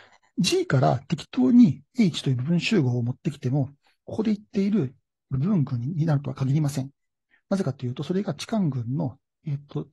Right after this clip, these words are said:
性質三つを満たしているとは限らないからです。で、置換群なんだかっていうと、口頭置換を持ち、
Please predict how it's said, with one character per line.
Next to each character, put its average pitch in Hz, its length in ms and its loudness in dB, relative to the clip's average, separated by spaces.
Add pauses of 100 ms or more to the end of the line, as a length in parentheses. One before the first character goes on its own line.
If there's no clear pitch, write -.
性 - 240 -2
質 147 260 -6
三 143 160 2
つ - 140 -4
を 139 60 4
満 135 100 -4
た 185 80 2
し - 60 -4
て 170 100 -2
い 156 60 4
る 139 60 0
と - 60 -4
は 127 60 -2
限 123 160 -2
ら 160 80 6
な 127 60 6
い - 40 0
か 113 100 -2
ら 107 60 -4
で 113 60 -6
す。 - 120 -16 (1300)
で、 196 80 4
置 - 140 -6
換 262 100 6
群 143 220 4
な 147 100 2
ん 139 60 0
だ - 80 -6
か - 260 -12
っ - 40 -14
て - 120 -4
い 139 40 0
う - 20 -12
と、 - 160 0
口 185 200 4
頭 185 120 2
置 - 140 0
換 131 120 2
を 120 40 4
持 117 200 0
ち、 - 300 0